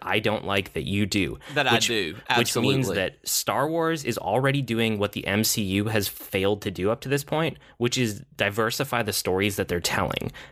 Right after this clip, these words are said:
Speaker 1: by giving us different genres, different looks, different story structures.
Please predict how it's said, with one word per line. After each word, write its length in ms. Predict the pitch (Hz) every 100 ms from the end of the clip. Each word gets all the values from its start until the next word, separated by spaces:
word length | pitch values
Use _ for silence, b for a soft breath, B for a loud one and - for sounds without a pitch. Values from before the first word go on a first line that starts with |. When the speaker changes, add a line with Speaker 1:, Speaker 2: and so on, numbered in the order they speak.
| _ -
Speaker 1:
by 440 | 104 101 95 92 - 104
giving 300 | 120 120 120
us 160 | 107 -
different 320 | 104 107 90
genres, 420 | 98 110 107 98
different 380 | - 92 69 87
looks, 320 | 107 104 -
different 320 | 104 - -
story 420 | - - 90 92
structures. 680 | 113 - 117 - 156 151 151